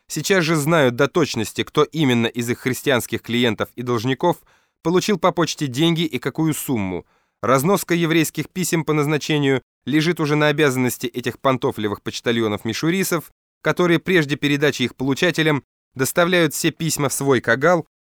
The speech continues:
где в случае надобности то или другое письмо подвергается специальной еврейской перлюстрации. Не выдаются на руки мишурисам только денежные да заказные письма, но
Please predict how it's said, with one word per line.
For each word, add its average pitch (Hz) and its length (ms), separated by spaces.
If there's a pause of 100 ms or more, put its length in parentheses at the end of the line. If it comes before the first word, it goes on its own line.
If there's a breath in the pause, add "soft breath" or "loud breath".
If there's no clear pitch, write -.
где 147 160
в - 60
случае 180 340
надобности 160 540
то 156 200
или 120 220
другое 120 360
письмо 165 440 (300)
подвергается 165 580
специальной 151 600
еврейской 139 520
перлюстрации. 127 920 (880)
Не 120 140
выдаются 175 460
на 175 160
руки 160 180
мишурисам 160 540
только 147 320
денежные 131 500
да 113 120
заказные 127 480
письма, 101 480 (640)
но 175 260